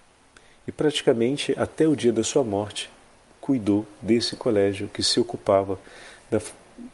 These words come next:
formação em teologia moral dos jovens sacerdotes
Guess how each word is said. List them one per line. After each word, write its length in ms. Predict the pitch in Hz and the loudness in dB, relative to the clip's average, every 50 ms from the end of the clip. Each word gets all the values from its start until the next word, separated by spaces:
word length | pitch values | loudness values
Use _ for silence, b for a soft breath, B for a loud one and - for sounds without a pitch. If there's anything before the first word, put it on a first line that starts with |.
| - - - - | -20 -20 -20 -10
formação 600 | - - 139 139 143 147 131 - - - 113 117 | 0 2 2 4 4 2 0 2 2 2 2 2
em 60 | 113 101 | 0 0
teologia 500 | - - 113 113 117 110 98 110 127 139 | 2 2 4 4 4 4 4 4 2 4
moral 420 | 156 151 117 98 98 104 113 120 - - _ | 4 2 2 2 2 0 0 -4 -10 -16 _
dos 200 | - 113 123 123 | -4 -2 0 0
jovens 460 | 107 101 107 110 107 104 110 110 - | 2 4 4 4 4 4 0 -2 -4
sacerdotes 840 | - - - - - 127 104 95 87 87 80 78 - - - - - | -2 -2 0 0 0 -2 0 0 0 0 0 0 -4 -8 -10 -10 -12